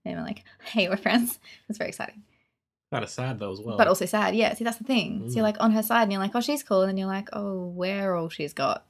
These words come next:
Speaker 1: Okay, that's
Speaker 2: Mm-hmm.
Speaker 1: weird." Um, that final shot where she turns back and tells us no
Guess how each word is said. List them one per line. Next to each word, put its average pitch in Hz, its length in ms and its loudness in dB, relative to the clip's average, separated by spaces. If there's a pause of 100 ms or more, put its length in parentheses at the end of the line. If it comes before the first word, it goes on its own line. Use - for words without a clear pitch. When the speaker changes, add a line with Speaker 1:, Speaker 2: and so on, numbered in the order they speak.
(120)
Speaker 1:
Okay, - 240 -6
that's - 180 -4
Speaker 2:
Mm-hmm. - 80 -6
Speaker 1:
weird." - 180 -6 (680)
Um, 170 480 0 (1800)
that - 240 2
final 262 600 2 (360)
shot - 540 -2 (2250)
where 202 140 -2
she - 100 -14
turns 277 340 0
back - 460 0 (1200)
and 277 140 -6
tells 269 260 0
us - 140 -8
no 240 440 2